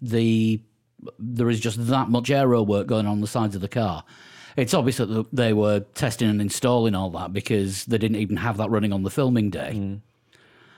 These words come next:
Speaker 1: And today, I think, was a case of, "Right, we'll just throw everything on there and keep the best parts."
Speaker 2: I hope so, 'cause Renault should be up there, but I can't help thinking that they're,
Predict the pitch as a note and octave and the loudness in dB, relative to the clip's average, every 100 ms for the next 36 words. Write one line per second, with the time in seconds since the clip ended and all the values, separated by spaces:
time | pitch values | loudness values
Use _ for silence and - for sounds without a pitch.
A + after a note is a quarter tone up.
0 | _ _ _ _ - A#2+ A#2+ A#2 A#2 A2+ | _ _ _ _ -2 0 2 4 4 4
1 | A2+ A2 G#2+ - - _ _ _ - C#3 | 4 2 0 -6 -12 _ _ _ -6 -2
2 | A#2 A#2+ A2 G2 A2 A2 G2+ - A2 G2+ | 0 0 0 0 0 0 -2 0 0 0
3 | A2+ G2 - A#2 A2+ A2 G#2 A2+ - - | 0 -2 0 0 0 0 0 -2 -4 -8
4 | - - C#3+ C3+ B2 A#2 G#2 B2 A2+ A2 | -14 -4 2 4 4 2 0 2 2 2
5 | G#2+ A2 A2 G#2+ - A2+ A2 A2 G2+ - | 2 2 0 -2 -4 -2 0 -2 -2 -2
6 | C3 A#2+ B2 - A2 F2+ - - - D3 | -2 -2 -4 -4 -6 -6 -8 -10 -4 0
7 | D3+ A3+ F#3+ - G#2 G2+ - G#2+ A2+ C#3 | 2 2 0 -4 -4 -4 -4 -4 -2 0
8 | C#3+ B2 - A#2+ - A2+ A2+ - G#2+ G#2 | 0 -2 -4 -6 -2 -2 -4 -4 -4 -4
9 | - _ _ _ _ _ - G#2+ - _ | -6 _ _ _ _ _ -4 -4 -4 _
10 | _ _ _ _ - _ - - - A#2 | _ _ _ _ -20 _ -20 -12 -6 -6
11 | A#2 B2 A#2+ - B2 A2+ A2+ G2+ G2+ G2+ | -4 -4 -6 -6 -6 -4 -6 -8 -8 -12
12 | A2 G#2+ G2+ G2 G2 | -12 -8 -6 -6 -8